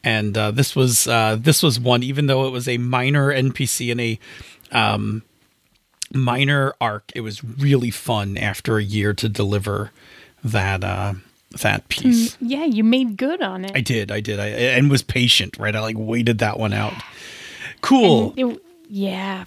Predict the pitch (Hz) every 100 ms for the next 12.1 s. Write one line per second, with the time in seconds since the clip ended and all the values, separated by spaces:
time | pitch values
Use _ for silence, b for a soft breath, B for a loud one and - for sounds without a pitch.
0 | - - 226 208 208 202 202 202 175 220
1 | 202 185 233 392 359 370 466 330 233 370
2 | 415 - 339 403 349 302 320 311 269 -
3 | b b b b b b b b - 226
4 | 277 349 427 277 - 285 269 262 226 214
5 | 202 220 226 262 285 302 302 214 269 220
6 | 247 262 247 247 247 - - 220 220 220
7 | 214 220 220 220 226 214 - _ _ _
8 | _ 160 165 160 160 151 101 - - -
9 | - 170 175 143 349 466 - 539 185 -
10 | 254 294 330 - 359 320 233 196 180 214
11 | 214 269 269 233 202 185 - 170 - -